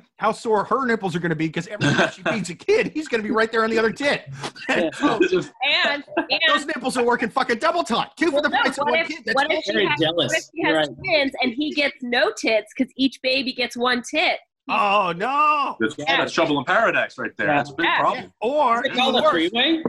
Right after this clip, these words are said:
Speaker 3: Or, like, would he be
Speaker 4: <laughs> Three-way?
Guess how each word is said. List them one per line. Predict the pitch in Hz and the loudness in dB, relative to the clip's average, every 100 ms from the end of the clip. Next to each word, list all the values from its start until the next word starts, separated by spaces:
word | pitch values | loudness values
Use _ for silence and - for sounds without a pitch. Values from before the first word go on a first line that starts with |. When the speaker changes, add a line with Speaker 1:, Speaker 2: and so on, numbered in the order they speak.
| - 180 | -2 0
Speaker 3:
Or, | 180 175 170 | 2 4 4
like, | 165 156 147 135 | 4 2 2 0
would | 143 151 | 0 0
he | 156 160 | 2 2
be | 160 156 151 151 151 302 302 | 2 2 0 0 -2 0 0
Speaker 4:
<laughs> | 330 330 320 320 330 | 0 0 0 -2 -2
Three-way? | 320 320 - 392 427 | 0 0 0 2 0